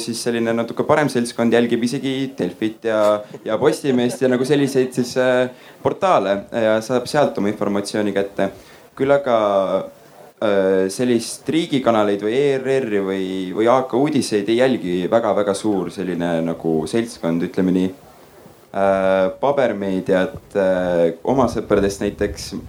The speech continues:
ma tean ainult, ainult ühte, kes loeb Ärilehte, äh, paberlehena. Äh, seega nagu noorte harjumus kui selline lugeda siis nagu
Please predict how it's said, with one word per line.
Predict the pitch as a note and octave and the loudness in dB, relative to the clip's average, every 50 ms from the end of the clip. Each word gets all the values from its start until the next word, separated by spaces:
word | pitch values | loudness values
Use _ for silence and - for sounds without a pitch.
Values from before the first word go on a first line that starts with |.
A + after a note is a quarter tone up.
| - - - - | -16 -20 -16 -8
ma | - F#2 F#2+ | -2 0 2
tean | F#2+ G2+ G2+ G2 G2 F#2+ F#2+ | 4 4 2 2 2 2 0
ainult, | G2+ A2 A2 A2 - - | 0 0 -2 -4 -6 -6
ainult | - G2 A2 B2 A#2+ A#2+ - | -2 0 0 0 0 0 -4
ühte, | F2+ E2+ - - | -6 -6 -6 -6
kes | F2 F#2+ F#2+ - | -4 -4 -2 -2
loeb | A2+ G2 F#2 F#2+ | -2 2 2 2
Ärilehte, | F#2 E2+ E2+ E2+ E2 - - - - F2 E2+ - - - - - - - - | 2 2 0 -2 -4 -4 -6 -4 -4 -4 -4 -6 -10 -18 -20 -20 -20 -20 -8
äh, | - F2+ E2+ E2 E2 E2 E2 E2+ E2+ E2+ - | -4 0 2 2 4 4 4 2 2 2 2
paberlehena. | F#2+ F#2 F2 F2 E2+ E2+ E2+ F2+ F2 F2+ F2 F2 F2+ - - - | 0 2 2 2 0 0 -2 -4 -4 -2 -2 -4 -4 -6 -4 -2
Äh, | G2 G2 F#2 F#2 F#2 | 0 2 2 2 0
seega | F#2 - A#2+ A2 G#2+ G#2+ G#2+ | 0 0 0 2 2 2 2
nagu | G#2 G#2+ G2+ A#2 | 2 0 0 -2
noorte | A2+ B2 D3+ E3+ E3+ E3+ - - | 0 2 2 2 2 0 -2 -2
harjumus | G#2+ B2 C#3+ E3 C#3+ A#2+ F#2 F#2+ F#2 - | 0 2 2 2 2 0 0 -2 -4 -6
kui | G#2 G2+ | -4 -2
selline | B2+ B2+ B2 G#2+ F#2 F#2 F2+ F2+ F2+ F2+ F2+ F2+ F2+ F2+ F2+ F2+ F2+ F2 F2 | 0 0 0 0 0 -2 -2 -2 -2 -2 -2 -2 -2 -2 -2 0 0 0 0
lugeda | F2+ A#2+ B2+ B2+ G#2+ - - F2+ | 0 0 2 2 0 0 -2 -6
siis | - F#2+ E2+ - | -8 -10 -10 -10
nagu | F2+ E2 - F#2+ F#2+ | -10 -8 -6 -4 -2